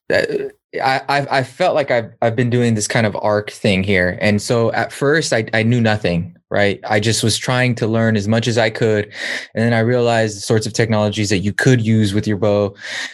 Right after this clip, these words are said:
Now, it's interesting to hear how, um, since I've only been doing this for five years, like, techno-, the technology in bows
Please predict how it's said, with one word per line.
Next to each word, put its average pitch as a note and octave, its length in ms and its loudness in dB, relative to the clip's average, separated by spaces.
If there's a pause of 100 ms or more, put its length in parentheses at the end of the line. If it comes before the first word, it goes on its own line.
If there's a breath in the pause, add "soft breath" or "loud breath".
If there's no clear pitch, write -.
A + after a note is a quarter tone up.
Now, B2 300 -2
it's C#3 180 2
interesting E3+ 540 2
to D3 140 0
hear A#2+ 640 0
how, G#2+ 680 0
um, G2 560 0 (1400 loud breath)
since A3 240 -2
I've G3 120 2
only F#3+ 200 0
been D3+ 140 0
doing C#3 200 0
this B2 140 0
for A#2 100 0
five A2 340 0
years, A#2 360 0
like, G#2+ 100 -2
techno-, A#2 400 0
the A#2 140 0
technology A#2 640 0
in G#2+ 120 0
bows G#2+ 300 0